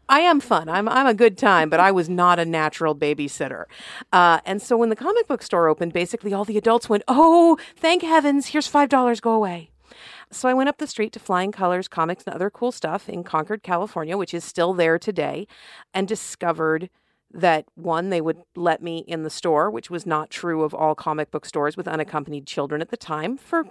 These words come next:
good reasons, and two, that they had these bins of discount comics, and everything in the discount comic bin was a quarter. So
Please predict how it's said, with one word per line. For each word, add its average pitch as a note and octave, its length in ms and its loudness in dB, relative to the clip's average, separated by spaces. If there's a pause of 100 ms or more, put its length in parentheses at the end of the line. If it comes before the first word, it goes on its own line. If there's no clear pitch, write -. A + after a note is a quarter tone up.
good F#4 180 -2
reasons, F#3 460 -4 (460)
and G#3+ 260 -2 (160)
two, E3 360 -4
that A3 180 -8
they D#3+ 100 -14
had D#3 280 -16
these D#3 180 -18
bins D#3+ 580 -4
of D3 160 -10
discount D3+ 520 -10
comics, D3 600 -8
and E3+ 160 -6 (120)
everything E3+ 480 -2
in E3+ 100 -2
the E3 80 -2
discount D#3+ 420 -4
comic D#3 420 -4
bin D3+ 320 -4
was D3+ 180 -6
a D3+ 60 -6
quarter. - 600 -6 (400)
So F3 480 2